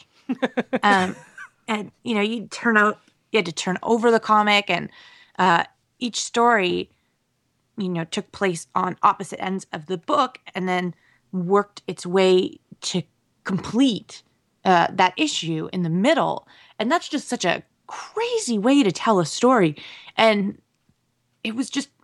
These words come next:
Speaker 2: a really interesting take. And, um, somebody pointed this out on Twitter, and I don't recall who, but,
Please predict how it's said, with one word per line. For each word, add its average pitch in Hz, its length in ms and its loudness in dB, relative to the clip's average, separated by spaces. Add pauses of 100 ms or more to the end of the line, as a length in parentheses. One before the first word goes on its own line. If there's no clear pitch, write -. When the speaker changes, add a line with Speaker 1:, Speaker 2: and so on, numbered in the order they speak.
(240)
Speaker 2:
a - 80 -4
really 254 560 2 (560)
interesting 247 540 2
take. 226 480 2
And, 214 220 4 (720)
um, 208 340 4
somebody 403 400 -2
pointed 254 340 2
this 196 160 -6
out 185 140 6
on 170 140 2
Twitter, 185 340 2
and 175 160 0
I 190 60 2
don't 247 220 0
recall 196 280 0
who, 170 400 2 (760)
but, 190 260 2